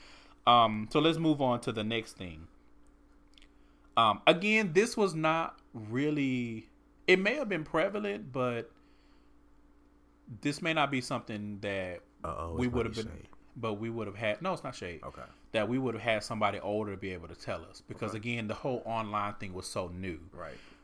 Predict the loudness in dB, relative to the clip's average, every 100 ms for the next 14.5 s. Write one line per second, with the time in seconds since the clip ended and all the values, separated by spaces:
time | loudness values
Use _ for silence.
0 | -20 -8 0 2 4 0 -4 -2 0 0
1 | -2 -6 -16 -18 -10 0 2 2 0 -2
2 | 2 4 4 2 -4 -10 -18 -18 -10 -4
3 | -4 -4 -6 -6 -6 -8 -16 -6 -6 0
4 | 2 2 0 -2 0 -2 0 0 0 -2
5 | -4 -2 -4 -6 -8 -8 -6 -6 -6 -10
6 | -12 -10 -10 -12 -12 -12 -12 -8 -6 -8
7 | -12 -16 -18 -20 -20 -20 -20 -20 -4 0
8 | 2 0 -4 -14 -20 -20 -20 -20 -20 -20
9 | -20 -14 -10 -8 -8 -10 -12 -12 -12 -4
10 | 4 4 4 0 2 2 4 2 4 6
11 | 6 2 -4 -6 -2 -2 -2 -2 0 0
12 | 0 -2 -4 -2 -4 -2 -6 -4 -6 -4
13 | -2 -2 -2 -2 -2 -2 -6 -4 -6 -6
14 | -6 -6 -6 -8 -8